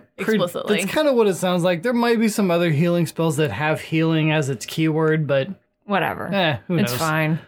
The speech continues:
Speaker 1: Um, they gain Ritual Caster as a bonus feat, which allows them to cast rituals.
Speaker 2: Yeah.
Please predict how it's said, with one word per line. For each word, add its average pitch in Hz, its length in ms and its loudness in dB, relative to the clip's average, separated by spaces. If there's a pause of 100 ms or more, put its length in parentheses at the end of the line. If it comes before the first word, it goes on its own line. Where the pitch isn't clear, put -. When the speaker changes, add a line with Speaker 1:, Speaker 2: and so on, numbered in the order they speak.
(180)
Speaker 1:
Um, 151 440 0
they 180 180 2
gain 196 680 2
Ritual 196 480 0
Caster 190 480 -2
as 160 160 2
a 147 60 0
bonus 156 420 0
feat, 160 380 0
which 147 180 -2
allows 147 360 0
them 147 220 2
to 147 140 -2
cast 135 400 -4
rituals. 156 840 -2 (260)
Speaker 2:
Yeah. 247 580 0